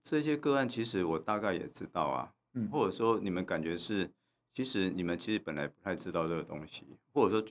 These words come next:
Speaker 1: 觉得它跟阮国飞事件跟，应该没有什么直接关系，就是感觉比较是哪一种？
Speaker 2: 我自己的想法是，
Speaker 1: 嗯。
Speaker 2: 因为像导演在，呃，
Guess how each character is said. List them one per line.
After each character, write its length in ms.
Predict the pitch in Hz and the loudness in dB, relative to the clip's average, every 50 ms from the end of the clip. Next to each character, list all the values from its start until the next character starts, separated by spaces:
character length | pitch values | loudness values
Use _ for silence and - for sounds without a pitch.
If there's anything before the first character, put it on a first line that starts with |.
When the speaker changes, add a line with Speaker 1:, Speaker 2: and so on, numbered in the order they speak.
| - _ - | -10 _ -4
Speaker 1:
觉 80 | 104 | -2
得 80 | 104 104 | 0 0
它 100 | 113 113 | 0 2
跟 140 | 117 117 110 | 2 2 2
阮 160 | 104 85 80 | 2 0 0
国 140 | - 87 90 | 0 0 -2
飞 60 | 90 | -2
事 120 | - - | -2 -2
件 100 | 95 92 | -4 -2
跟， 200 | 85 98 95 87 - _ - | -2 -2 -4 -4 -6 _ -8
应 100 | 110 107 | -8 -6
该 340 | - 110 104 101 101 101 101 - _ _ | -4 -2 -2 0 0 -2 -4 -8 _ _
没 120 | - 104 107 | -4 -4 -2
有 100 | 92 - | -2 -4
什 100 | 82 82 | -6 -10
么 80 | 76 | -12
直 160 | - - 80 | -12 -8 -4
接 140 | 78 82 82 | -2 -2 -2
关 200 | 80 80 76 73 - | -2 -4 -8 -10 -10
系， 80 | - _ _ _ - _ _ - | -14 _ _ _ -20 _ _ -8
就 100 | 127 123 | -6 -4
是 80 | 131 | -2
感 180 | 127 - 85 82 | 0 0 0 0
觉 120 | 87 85 | 0 -2
比 100 | 82 - | 0 0
较 100 | 87 90 | 0 0
是 120 | 90 - 92 | 0 -2 -6
哪 140 | 76 69 | -8 -8
一 60 | 73 73 | -10 -10
种？ 220 | - - - - - _ _ _ _ _ _ _ _ _ _ _ _ | -10 -10 -12 -12 -14 _ _ _ _ _ _ _ _ _ _ _ _
Speaker 2:
我 160 | - 139 117 | 0 2 2
自 180 | 110 110 - 185 | 2 2 0 0
己 120 | 147 110 | 2 2
的 80 | 104 98 | 2 2
想 180 | - 101 104 104 | 0 -2 -2 -2
法 140 | 104 90 | -2 0
是， 120 | 95 107 107 | 0 0 2
Speaker 1:
嗯。 40 | 110 | 6
Speaker 2:
因 60 | 165 170 | 6 8
为 160 | 170 165 160 | 8 6 4
像 360 | 165 - 156 135 123 120 120 - - _ - | 2 2 2 2 2 2 0 -4 -8 _ 2
导 160 | 117 113 120 | 4 6 6
演 100 | 110 107 | 6 6
在， 220 | 104 117 113 113 110 110 - _ _ _ - | 4 4 4 4 2 0 -8 _ _ _ -4
呃， 180 | 123 107 101 | -2 -2 -2